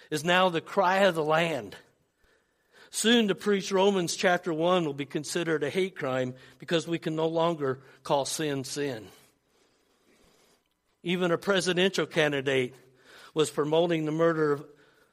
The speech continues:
of unborn children up to the minute they were born. And not only promoting it,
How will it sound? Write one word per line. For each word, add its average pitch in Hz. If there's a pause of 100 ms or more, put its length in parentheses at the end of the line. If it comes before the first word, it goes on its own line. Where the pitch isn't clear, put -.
(100)
of 131
unborn 160
children 143
up 147
to -
the 135
minute 156
they 143
were 127
born. 123 (880)
And 143
not 165
only 175
promoting 160
it, 131